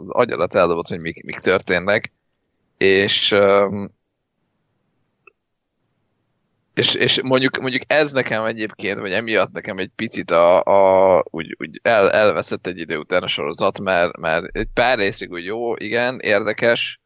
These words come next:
ö, érdekes az alapszitu, ö, meg, meg egy szörnyű götz az, hogy ilyen, ilyen emberek léteznek, hogy mi történik itt tulajdonképpen,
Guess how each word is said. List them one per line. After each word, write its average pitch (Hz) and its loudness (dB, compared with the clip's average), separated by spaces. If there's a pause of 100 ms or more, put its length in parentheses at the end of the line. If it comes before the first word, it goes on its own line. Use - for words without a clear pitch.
(580)
ö, 92 0
érdekes 95 0
az 85 -6
alapszitu, 123 0 (340)
ö, 90 -2 (1400)
meg, 95 -2
meg 92 -2
egy 85 -10
szörnyű 107 2
götz 92 -6
az, 104 -8
hogy 90 -4
ilyen, 92 0
ilyen 104 2
emberek 87 -2
léteznek, 92 -2
hogy 82 -10
mi 73 -14
történik 87 -2
itt - -18
tulajdonképpen, 101 0